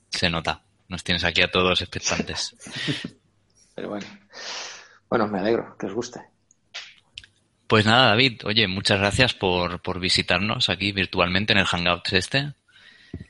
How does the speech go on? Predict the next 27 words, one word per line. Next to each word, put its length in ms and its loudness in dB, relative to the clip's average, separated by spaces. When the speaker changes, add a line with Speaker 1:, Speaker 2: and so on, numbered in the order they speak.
Speaker 2:
A 100 -4
vosotros 340 -2
por 140 -2
invitarme. 380 0
Speaker 1:
Y, 560 -6
y 180 2
nada, 280 -4
con, 420 -6
con 200 -6
la 60 0
invitación, 520 2
¿eh? 100 6
Nos 220 4
vamos 180 4
a 40 4
acercar 300 2
ahí 320 2
a 100 -2
ver 220 0
cómo, 160 0
Speaker 2:
Sí, 80 4
sí, 140 6
no. 460 4
Speaker 1:
cómo 300 2
vibran. 320 4
Speaker 2:
Ven-, 180 4
veni-, 320 0